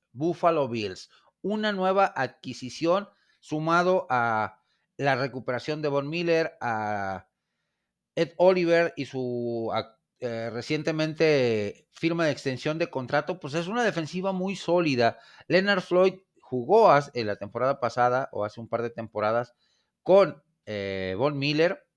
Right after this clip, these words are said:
y tuvo muy buen desempeño, se entendieron muy bien como compañeros. Eh, esta temporada pasada, pues, tuvo muy poco juego, solamente tuvo treinta y un tacleadas él solo, nueve sacks,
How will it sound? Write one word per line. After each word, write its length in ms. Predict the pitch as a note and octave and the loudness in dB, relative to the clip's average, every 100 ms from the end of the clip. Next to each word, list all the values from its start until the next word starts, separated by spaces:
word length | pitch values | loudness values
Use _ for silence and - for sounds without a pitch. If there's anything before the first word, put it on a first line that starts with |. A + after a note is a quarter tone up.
| _ _ | _ _
y 140 | C3 | -10
tuvo 640 | A2 F3+ A3+ A3 E3 A2 _ _ _ _ _ | 0 0 2 2 2 -2 _ _ _ _ _
muy 220 | A#2 D#3+ | -6 -4
buen 240 | F#3+ F#3 F#3 | 0 0 0
desempeño, 640 | F#3 D#3 C3 C#3+ E3 F#3 | -2 -2 -2 -2 -2 -2
se 120 | F#3 D3 | -4 -6
entendieron 500 | B2+ B2 B2 C#3 C#3+ | -4 -4 -2 -2 -4
muy 180 | C#3 | -4
bien 200 | C3+ C3+ | -4 -4
como 240 | C#3 D3 C3+ | -4 -8 -8
compañeros. 680 | B2 G#2+ A2 B2 D3+ F3+ - _ _ _ _ _ _ - | -8 -6 -4 -2 -2 -4 -8 _ _ _ _ _ _ -10
Eh, 180 | A#2 B2 | -6 -2
esta 260 | E3 E3 F3+ | -2 -2 -2
temporada 420 | E3+ D3 E3 F3 | 0 2 2 4
pasada, 440 | D#3 D3+ D#3+ F#3 | 0 2 4 2
pues, 220 | F3+ C3+ - | -2 -16 -8
tuvo 240 | D3+ D#3 | -4 -2
muy 200 | D#3 D#3 | -2 -6
poco 380 | D#3 D3+ C#3+ D3+ | -6 -6 -4 -6
juego, 600 | - D3+ D#3+ F3+ G3+ _ _ _ _ | -2 0 0 -2 -6 _ _ _ _
solamente 540 | - C#3 D3 D3 C#3+ C#3+ | -2 2 2 0 -4 -4
tuvo 680 | D3 C#3 D3 C#3+ A#2+ F#2+ _ _ _ _ | -4 -2 0 2 2 -2 _ _ _ _
treinta 320 | - C#3 C3+ | -4 -4 -2
y 80 | C#3 | -2
un 140 | D#3 D#3 | -2 -2
tacleadas 560 | D3+ D3+ D3+ D#3+ D#3 | -2 2 4 4 2
él 100 | C#3+ | -2
solo, 380 | - D#3+ F#3+ G#3 | -2 0 2 0
nueve 600 | F3+ D3+ C#3+ D3 C#3 B2 | -2 -2 2 2 2 0
sacks, 600 | - E3 F#3 G3+ - - | 0 2 4 2 -8 -14